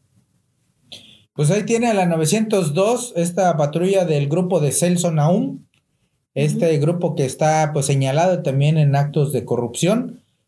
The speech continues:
Speaker 1: y que, bueno, en algunos protectores a los colombianos, a
Speaker 2: Ujú.
Speaker 1: toda esta banda de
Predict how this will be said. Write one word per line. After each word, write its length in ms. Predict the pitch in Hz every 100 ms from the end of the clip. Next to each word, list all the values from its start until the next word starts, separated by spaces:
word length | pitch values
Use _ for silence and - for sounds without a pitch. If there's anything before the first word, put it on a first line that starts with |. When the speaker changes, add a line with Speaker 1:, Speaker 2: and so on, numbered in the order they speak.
| _
Speaker 1:
y 140 | 117 110
que, 120 | 127
bueno, 380 | 151 160 160 127
en 320 | 131 120 117
algunos 580 | 117 123 147 147 - - - _ _ _ -
protectores 840 | 117 127 - 147 151 147 - -
a 160 | - 120
los 180 | 117 -
colombianos, 1000 | 120 120 135 156 156 156 160 - - _ _ _ -
a 100 | 220
Speaker 2:
Ujú. 80 | 208
Speaker 1:
toda 120 | 143
esta 220 | - 131
banda 320 | 131 143 139
de 800 | 131 117 113 107 104 101 -